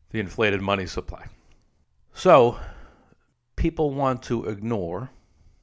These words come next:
institutional investors want to ignore what is going on in the real world. I don't believe they're stupid. I believe some are lazy, but I believe they just choose not to acknowledge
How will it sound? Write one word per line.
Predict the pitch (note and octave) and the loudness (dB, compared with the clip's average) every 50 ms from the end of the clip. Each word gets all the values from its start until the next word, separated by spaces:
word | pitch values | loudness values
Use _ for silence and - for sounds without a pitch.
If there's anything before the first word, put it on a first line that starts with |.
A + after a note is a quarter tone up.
| _ _ _ | _ _ _
institutional | A2+ A#2+ C3 - - C3+ - - C#3 C3 B2 - - A2+ A2 | -8 -8 -8 -6 -8 -8 -6 -6 -6 -6 -6 -6 -6 -6 -6
investors | G#2 F2+ G2+ G#2+ G2+ - - F#2+ F#2 F2 | -4 -2 -2 -2 -2 -4 -8 -10 -10 -10
want | F#2 G2+ G#2 G2+ F2+ - | -10 -8 -8 -8 -10 -8
to | - G2+ F#2 | -8 -8 -8
ignore | E2+ G2 F2+ F#2 G2+ G#2 G#2 F#2+ E2+ D2+ - G2 B2 A#2+ - _ _ _ _ _ _ _ _ _ _ _ _ _ _ _ _ _ _ _ | -8 -10 -10 -10 -8 -6 -6 -6 -6 -6 -8 -8 -8 -10 -14 _ _ _ _ _ _ _ _ _ _ _ _ _ _ _ _ _ _ _
what | - G2 G#2 G#2 | -4 -2 0 0
is | A#2 G#2+ G2+ | 0 0 0
going | G#2+ A2 A2 G#2+ G2 | 0 0 2 2 2
on | F#2+ G2 G2 | 0 0 0
in | F#2 | -2
the | F2+ F2 | -4 -6
real | E2 E2+ E2 D#2 | -6 -8 -8 -10
world. | D#2 D2+ D#2 E2 E2 G2 A2 - _ _ _ _ _ _ _ _ _ _ _ _ _ _ _ _ _ - | -10 -10 -10 -10 -10 -10 -14 -18 _ _ _ _ _ _ _ _ _ _ _ _ _ _ _ _ _ -10
I | - G#2 | -8 -2
don't | G#2 B2+ A#2+ A#2 | -2 -2 0 0
believe | B2 A#2 G#2+ G2+ F2+ F2 | -2 -2 -2 -2 -2 -4
they're | F#2+ F2+ E2+ E2+ - - _ _ _ - | -4 -4 -4 -6 -10 -14 _ _ _ -18
stupid. | - - - - C#3 B2 A#2+ - - C2+ F#2 G#2+ A2+ - | -16 -16 -6 -2 -2 -2 -2 -4 -8 -10 -10 -14 -12 -10
I | A2 | -10
believe | A2 A2+ A2+ A2+ G2+ E2+ - | -8 -4 -4 -4 -4 -4 -6
some | - A#2+ A#2+ A2+ A2+ G2+ - - | -6 -4 -4 -4 -6 -8 -10 -10
are | F#2 F#2 | -8 -8
lazy, | E2+ E2+ F2 F2 E2+ D2+ D2+ D2+ F2+ F#2 - _ _ _ _ _ _ _ _ _ _ _ _ _ _ _ _ | -8 -8 -8 -8 -8 -10 -12 -14 -16 -16 -18 _ _ _ _ _ _ _ _ _ _ _ _ _ _ _ _
but | G#2+ G#2 F#2+ - | -2 -2 0 0
I | G#2+ G#2 | -4 -4
believe | F#2+ F#2+ G2+ G2+ G2+ G2 G2 F2+ - - - _ _ | -2 -2 -2 -2 0 -2 -2 -4 -10 -16 -20 _ _
they | G2+ G2+ F#2 | -4 -4 -2
just | F#2+ F#2 F2+ - - - _ | -4 -6 -8 -8 -14 -18 _
choose | _ - - - D#3 C3+ C3 A#2+ G2 - | _ -10 -4 -2 -2 -2 -2 -4 -6 -8
not | G#2+ G#2 F#2+ F2+ F2 - - | -6 -4 -2 -4 -4 -6 -10
to | - F2+ E2+ D#2 E2+ - - - _ _ _ _ _ _ _ _ _ _ _ | -10 -10 -8 -10 -12 -18 -20 -20 _ _ _ _ _ _ _ _ _ _ _
acknowledge | - G2+ F2+ G2 F#2+ E2+ D#2+ D2+ D2+ - - - - | -12 -10 -8 -6 -6 -6 -6 -8 -12 -14 -16 -18 -20